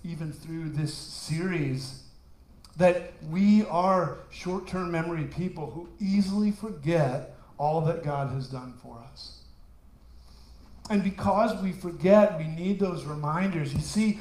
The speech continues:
all these difficult things happen in our lives. These difficult things happen in the lives and the journey of the people of God.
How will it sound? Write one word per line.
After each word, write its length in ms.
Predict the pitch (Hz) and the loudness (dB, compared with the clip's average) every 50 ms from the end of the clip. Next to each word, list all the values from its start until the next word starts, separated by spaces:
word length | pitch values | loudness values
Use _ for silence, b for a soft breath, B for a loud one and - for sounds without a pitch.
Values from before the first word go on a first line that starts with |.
| B B B | B B B
all 260 | 185 190 214 233 226 | 0 2 2 4 4
these 220 | 208 202 175 156 | 4 2 2 0
difficult 680 | 139 - - 196 208 208 262 254 - 226 214 - - - | -4 -2 0 0 0 0 -2 -6 -6 -4 -6 -6 -6 -4
things 360 | - 208 208 208 208 202 196 156 | -2 0 2 2 2 2 0 2
happen 440 | 151 180 190 196 190 202 196 185 | 4 4 4 4 4 0 -4 -4
in 40 | 175 | -4
our 200 | 160 156 147 143 | -2 -2 -2 -2
lives. 480 | 143 156 160 180 180 180 185 185 180 - B B B B | 0 2 2 4 4 4 4 2 0 -2 B B B B
These 140 | 156 156 139 | -6 -4 -2
difficult 580 | 139 190 214 214 240 233 226 214 202 202 202 - | 2 2 2 2 2 -2 -2 -2 -2 -2 -4 -6
things 280 | 185 185 185 185 180 - | -8 -8 -6 -8 -6 -4
happen 480 | 156 170 170 175 175 190 180 175 - B B B B | 0 0 0 0 0 -2 -6 -6 -8 B B B B
in 100 | 180 175 | -6 -4
the 80 | 165 156 | -2 -2
lives 520 | 147 147 156 165 170 185 190 190 180 143 | 0 2 4 4 6 6 6 4 4 2
and 140 | 147 151 147 | 0 -4 -4
the 60 | 135 | -4
journey 560 | 123 - - 190 202 196 196 190 190 - - B B B B | -6 -6 -6 -6 -6 -4 -4 -4 -4 -6 -8 B B B B
of 140 | 156 151 147 | -4 -4 -4
the 80 | 147 | -4
people 420 | - - - 202 208 - - 156 143 | -8 -4 0 0 0 0 -2 -6 -6
of 160 | 139 135 - | -6 -6 -4
God. 500 | - 170 175 175 185 185 185 180 165 - | 0 2 4 6 6 6 4 4 2 -2